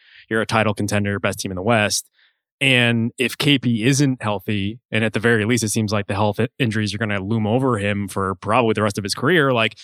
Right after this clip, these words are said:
do you have that big piece in order to go out and trade for that next guy? Like,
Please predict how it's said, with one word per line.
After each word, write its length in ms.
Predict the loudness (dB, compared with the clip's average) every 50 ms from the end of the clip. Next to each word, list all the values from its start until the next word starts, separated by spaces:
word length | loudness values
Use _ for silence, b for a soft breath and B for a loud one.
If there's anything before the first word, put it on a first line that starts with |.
| B B B
do 80 | -2 0
you 120 | 0 0
have 360 | 2 2 2 4 4 2 2
that 300 | 2 2 2 2 0 -2 -4 _ -20 _ _ _ _ -12 -4
big 300 | 0 2 2 2 0 -2 -8
piece 440 | -6 -2 0 0 2 0 0 0
in 100 | 0 0
order 140 | 0 0 0
to 80 | -2 -2
go 200 | -2 0 0 2
out 220 | 2 2 0 0 -4
and 120 | -4 -6
trade 420 | -2 2 4 4 4 4 2 0
for 160 | -2 -2 -2 0
that 180 | 0 -2 -2
next 220 | -4 -8 -8 -6 -6
guy? 220 | -6 -6 -6 -4
Like, 240 | -2 -2 -2 -2